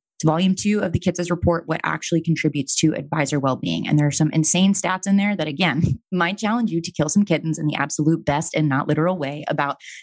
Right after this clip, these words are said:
advisor happiness, well-being, and success based on metrics like your age, your size of your team or your service team, if you're with an independent broker dealer, median client A U M, hours worked, if you're married, and a whole bunch more. It's super fascinating and so relevant to our mission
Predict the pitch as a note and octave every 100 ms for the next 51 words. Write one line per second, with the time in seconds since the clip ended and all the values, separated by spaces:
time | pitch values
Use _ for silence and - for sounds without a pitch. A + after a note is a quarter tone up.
0 | - E3 F3+ G3 D#3 E3 E3 D#3+ - F3
1 | E3 D#3+ D#3 - D#3+ D3+ - D#3 D3+ D#3
2 | D3 D3 D3+ C3+ D#3 C#3+ C#3 _ - _
3 | E3 - - D#3 C#3 - D3 B2+ D3 D#3+
4 | F3 G3+ - C4+ C#3+ C3 C3 D3+ A3+ B3+
5 | G#3 - - D3 D3 D#3+ - C#3+ D#3 E3
6 | E3 E3+ F3 F3+ - F3 F3+ F3 G#3+ G#3
7 | D#3 C3+ - - - - F3 F3+ F#3+ F3+
8 | - E3+ F3 E3+ - E3 F#3+ F3+ G3+ D#3+
9 | C3 D#3 G3 G3 - C#3+ F#2+ - E3 -
10 | E3 E3+ F3+ D#3+ B2+ - D3+ - D3+ -
11 | G3+ F#3 F#3 E3 E3 D3+ D3+ - - -
12 | C4 A#3+ - F#3 G3 F3 E3+ D#3+ D#3 -
13 | F3 F3 E3 D#3+ D#3 D#3 D#3 D3+ D#3 D3